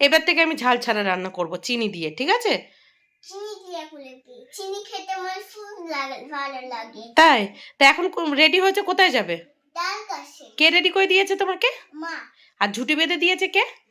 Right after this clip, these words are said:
Speaker 2: মা।
Speaker 1: কি সুন্দর লাগছে তোমাকে, একদম কিউটি কিউটি গার্ল।
Speaker 2: দুটো, দুটো, দুটো।
Speaker 1: কারোর নজর না লাগে। চলো জুতো পরিয়ে দিই।
Speaker 2: না, আমি আগে আগে জুতো পরতে পারি, আমার তো ওই, ওই জুতোটা,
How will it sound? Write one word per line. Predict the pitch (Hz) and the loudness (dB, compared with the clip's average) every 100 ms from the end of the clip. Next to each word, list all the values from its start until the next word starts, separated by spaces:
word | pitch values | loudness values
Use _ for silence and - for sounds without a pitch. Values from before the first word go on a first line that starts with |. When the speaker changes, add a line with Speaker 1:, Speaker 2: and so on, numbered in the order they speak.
| - | -18
Speaker 2:
মা। | 311 285 - _ _ _ _ - | -16 -16 -18 _ _ _ _ -10
Speaker 1:
কি | |
সুন্দর | 196 277 285 466 | -4 0 4 6
লাগছে | 302 208 208 285 | 8 6 4 -2
তোমাকে, | 320 320 320 311 294 | 0 2 2 4 6
একদম | 220 208 415 453 | 6 4 0 0
কিউটি | 277 294 339 | -2 -2 -2
কিউটি | 285 247 202 196 | -2 -4 -4 -4
গার্ল। | 185 156 | -2 -2
Speaker 2:
দুটো, | - - - 440 453 466 494 466 - | -6 -14 -14 -14 -14 -12 -12 -12 -12
দুটো, | 415 - 427 - | -14 -12 -12 -12
দুটো। | - - - 359 | -14 -18 -12 2
Speaker 1:
কারোর | 262 339 466 | 6 8 8
নজর | 349 277 240 | 6 4 2
না | 247 214 | -2 -2
লাগে। | 202 185 | -2 -4
চলো | 202 392 440 | 2 2 2
জুতো | 381 392 | 0 -2
পরিয়ে | 392 392 392 | 0 2 2
দিই। | 330 480 - _ _ _ _ _ 453 _ 381 | 0 -4 -6 _ _ _ _ _ _ _ _
Speaker 2:
না, | - | -20
আমি | 403 381 | -16 -10
আগে | 349 359 | -10 -6
আগে | 392 480 587 | -8 -4 -4
জুতো | 381 392 427 415 _ | -4 -10 -14 -16 _
পরতে | 403 392 - 427 | -8 -8 -6 -6
পারি, | 427 370 311 269 262 | -2 -2 -4 -10 -12
আমার | 302 339 - | -10 -8 -4
তো | 392 392 - _ - | -4 -4 -14 _ -10
ওই, | 415 415 587 - - | -6 -4 -6 -8 -10
ওই | 427 453 415 | -8 -6 -6
জুতোটা, | 381 - 320 - 254 262 | -8 -6 -8 -8 -12 -12